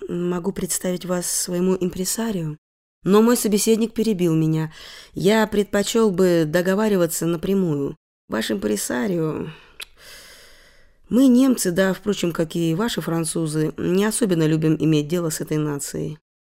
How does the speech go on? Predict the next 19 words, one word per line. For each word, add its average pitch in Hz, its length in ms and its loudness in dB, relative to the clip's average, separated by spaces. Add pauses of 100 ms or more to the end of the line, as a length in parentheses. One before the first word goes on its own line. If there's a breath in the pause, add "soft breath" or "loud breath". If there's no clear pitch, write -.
(240)
Я 170 160 -2
никогда 185 380 0
не 190 100 2
понимала, 190 440 0
как 170 220 -4
можно 185 360 -2
испытывать 151 640 -4
к - 40 -10
людям 156 280 -2
неприязнь 170 680 -4
из-за 156 200 -4
их 160 180 -4
религии. 156 640 -6 (600)
Я 202 140 2
видела, 208 300 4
как 180 240 -4
относились 185 560 0
к - 80 -14
евреям 175 640 -2